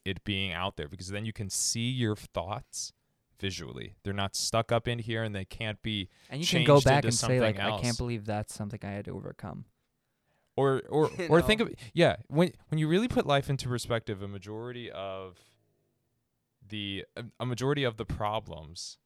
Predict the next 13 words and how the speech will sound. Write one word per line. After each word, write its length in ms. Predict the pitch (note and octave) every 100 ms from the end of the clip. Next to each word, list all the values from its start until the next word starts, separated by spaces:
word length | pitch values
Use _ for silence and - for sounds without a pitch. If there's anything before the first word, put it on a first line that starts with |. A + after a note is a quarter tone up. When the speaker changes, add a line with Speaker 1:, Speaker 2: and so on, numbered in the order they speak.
| _ -
Speaker 1:
that 180 | F#2+ F2+
you 460 | F#2+ F#2 F#2 F2+ - _ -
face 640 | - A#2+ G#2+ E2+ - - _ -
within 300 | A2 A#2 C#3+
a 40 | B2
year, 320 | G#2+ C3 A2
you're 160 | F2+ A2+
not 180 | C#3 C3
gonna 340 | G#2+ F#2 A#1
have 400 | - - A#2+ C3
those 220 | F#2 F2+ F#2
problems 500 | A2+ C#3 - D#2+ E2+
anymore. 380 | B1+ G1+ G1+